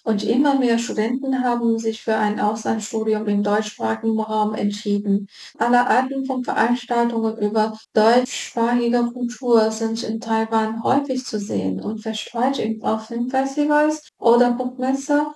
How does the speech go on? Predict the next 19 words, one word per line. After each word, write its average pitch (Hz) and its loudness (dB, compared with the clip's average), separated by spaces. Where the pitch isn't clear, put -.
in 233 2
den 233 4
Ausstellungen, 240 2
Werkstätten 240 0
oder 233 2
Publikationen. 220 -2
Deshalb 262 0
finde 277 0
ich, - -4
dass 247 -2
Taiwan 226 0
neben 233 -2
dem 226 0
Goethe-Institut 233 -4
Taipei, 208 -2
neben 247 0
solcher 233 2
staatlichen 240 -2
Organisationen 247 -2